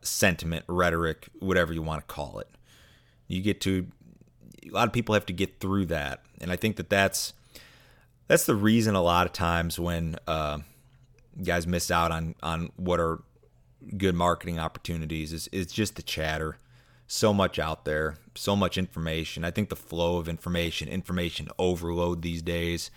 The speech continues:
is a big problem. And here I am putting out a brand new podcast, more information overload for you. I, I hope that this, I hope it serves you well.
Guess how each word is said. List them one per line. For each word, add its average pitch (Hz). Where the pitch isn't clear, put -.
is 98
a 104
big 101
problem. 87
And 120
here 139
I 127
am 113
putting 104
out 95
a 92
brand 90
new 90
podcast, 82
more 98
information 87
overload 80
for 78
you. 78
I, 82
I -
hope 85
that 80
this, -
I 104
hope 131
it 120
serves 110
you 95
well. 87